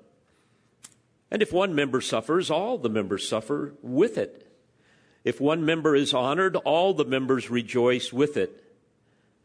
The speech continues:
Now, you are Christ's body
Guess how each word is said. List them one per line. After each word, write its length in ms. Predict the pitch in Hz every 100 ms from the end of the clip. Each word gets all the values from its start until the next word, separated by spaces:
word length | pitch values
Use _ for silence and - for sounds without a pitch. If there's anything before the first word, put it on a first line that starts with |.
| _ -
Now, 320 | 151 165 139 -
you 480 | 123 139 180 240 254
are 240 | 160 147
Christ's 640 | - - 180 180 170 -
body 540 | 117 139 139 92 85